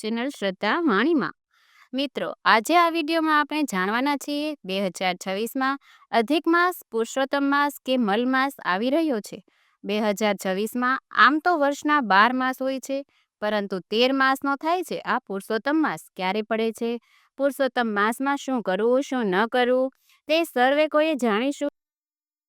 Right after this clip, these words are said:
જો આપને આ વીડિયો પસંદ આવે તો લાઈક કરજો, શેર કરજો. આપ આ ચેનલ પહેલી વખત જોઈ રહ્યા હોય તો સબસ્ક્રાઇબ કરી લેજો, જેથી આવનારા નવા વીડિયોની માહિતી આપ સુધી તુરંત પહોંચી શકે. ધન્યવાદ.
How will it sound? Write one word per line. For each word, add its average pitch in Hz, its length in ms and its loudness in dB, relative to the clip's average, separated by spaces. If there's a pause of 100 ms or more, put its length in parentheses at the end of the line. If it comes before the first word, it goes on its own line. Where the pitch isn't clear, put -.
(400)
જો 254 140 8
આપને 254 340 2
આ 208 100 -4
વીડિયો 202 300 -4
પસંદ 262 400 -8
આવે 262 220 -2
તો 247 140 -2
લાઈક 208 340 0
કરજો, 277 340 -2
શેર 240 280 0
કરજો. 240 380 -4
આપ 233 320 0
આ 254 120 0
ચેનલ 220 320 -6
પહેલી 220 340 -4
વખત 277 240 -4
જોઈ 262 260 0
રહ્યા 262 300 2
હોય 254 180 0
તો 190 160 -6
સબસ્ક્રાઇબ 240 600 -4
કરી 226 200 -2
લેજો, 214 280 -2 (420)
જેથી 233 300 0
આવનારા 285 600 4
નવા 240 280 2
વીડિયોની 254 420 0
માહિતી 226 460 0
આપ 208 200 2
સુધી 269 320 0
તુરંત 214 360 0
પહોંચી 214 360 -2
શકે. 277 420 -2
ધન્યવાદ. 247 600 2